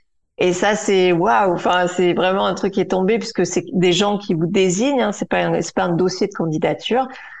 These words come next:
Euh, et du coup, je suis nominée, euh, parmi quatre personnes, euh, donc, euh, femme de l'année, euh, au niveau catégorie culture. Donc, euh,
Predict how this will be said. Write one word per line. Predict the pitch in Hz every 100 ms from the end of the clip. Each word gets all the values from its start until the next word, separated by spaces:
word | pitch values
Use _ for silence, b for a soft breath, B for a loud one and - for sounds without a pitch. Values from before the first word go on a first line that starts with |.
| B
Euh, | 170 170 170 165
et | 175
du | 170
coup, | 175 220
je |
suis | 214
nominée, | 180 180 175 196 214
euh, | 190 165
parmi | 170 170 175
quatre | 175 214 -
personnes, | 180 170 - 190 202
euh, | 208 170
donc, | 165 190
euh, | 185 165 165
femme | - 185
de | 185
l'année, | 170 165 170 208
euh, | 175
au | -
niveau | 185 175 185 190
catégorie | 196 185 175 185 180
culture. | 202 190 294 294
Donc, | 185 175
euh, | 175